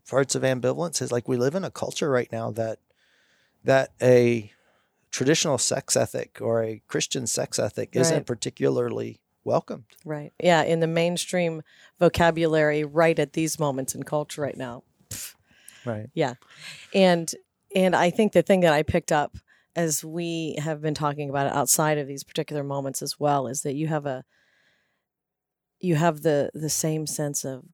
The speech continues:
Speaker 2: grief. Like, "I'm tired of grieving it. I keep running into so much grief."
Speaker 1: Mm-hmm.
Speaker 2: The brokenness is everywhere.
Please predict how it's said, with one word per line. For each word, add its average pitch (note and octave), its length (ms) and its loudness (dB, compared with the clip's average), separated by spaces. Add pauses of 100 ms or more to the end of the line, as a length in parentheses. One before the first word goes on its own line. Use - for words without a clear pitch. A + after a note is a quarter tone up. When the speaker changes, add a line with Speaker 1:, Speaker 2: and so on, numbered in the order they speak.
Speaker 2:
grief. F#3 460 -14
Like, - 180 -14
"I'm D3 160 -14
tired E3 600 -12
of D#3 160 -20
grieving F3 560 -16
it. - 160 -20 (600)
I F3 100 -4
keep F#3 280 -2
running E3 420 2
into D#3+ 300 -6
so D#3 340 -2
much D3+ 320 -10
grief." D#3 760 -14
Speaker 1:
Mm-hmm. A2+ 280 -20 (560)
Speaker 2:
The E3+ 80 0
brokenness D#3 800 0
is - 160 -8 (120)
everywhere. D3 1000 -12